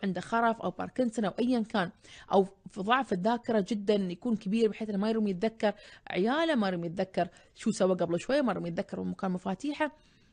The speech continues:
فصارت الدراسات تربط النظام الحياة الصحي بصحة العقل. آه، آه، مثلًا، مثل ما قلنا، الناس تبغى تعيش فترة أطول بصحة عقلية أفضل. فمهم جدًا، جدًا، جدًا إن إحنا،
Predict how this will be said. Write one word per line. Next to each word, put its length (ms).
فصارت 420
الدراسات 460
تربط 580
النظام 640
الحياة 420
الصحي 460
بصحة 1600
العقل. 440
آه، 260
آه، 160
مثلًا، 260
مثل 160
ما 100
قلنا، 160
الناس 180
تبغى 160
تعيش 200
فترة 260
أطول 300
بصحة 540
عقلية 540
أفضل. 320
فمهم 540
جدًا، 360
جدًا، 400
جدًا 380
إن 80
إحنا، 360